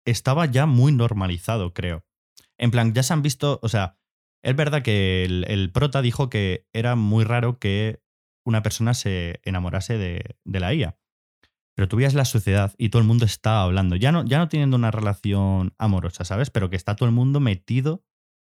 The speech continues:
En plan, tú veías, eh, cuando salía a la calle y todo el mundo estaba hablando, que si todo el mundo estaba con el móvil, igual que él cuando fue a una feria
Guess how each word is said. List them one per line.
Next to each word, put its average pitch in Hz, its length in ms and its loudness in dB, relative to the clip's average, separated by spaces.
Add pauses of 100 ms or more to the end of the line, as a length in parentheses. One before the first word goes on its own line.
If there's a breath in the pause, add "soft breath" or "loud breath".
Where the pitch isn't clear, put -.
(260)
En 117 100 0
plan, 98 160 0
tú 104 100 -2
veías, 117 300 0
eh, 110 240 -2
cuando 110 220 0
salía 113 280 0
a 120 40 2
la 98 160 0
calle 87 360 -4 (360)
y 117 80 -6
todo 123 100 0
el 123 60 2
mundo 175 200 2
estaba 92 320 0
hablando, 131 380 0
que 120 80 -2
si 98 120 -4
todo 98 80 -4
el 98 60 -2
mundo 95 180 -2
estaba 92 240 -6
con 95 120 -2
el 87 80 0
móvil, 135 380 2
igual 127 320 -4
que 120 100 -4
él 156 100 -6
cuando 101 360 -2
fue 123 240 -4
a - 20 0
una 120 160 0
feria 104 480 -4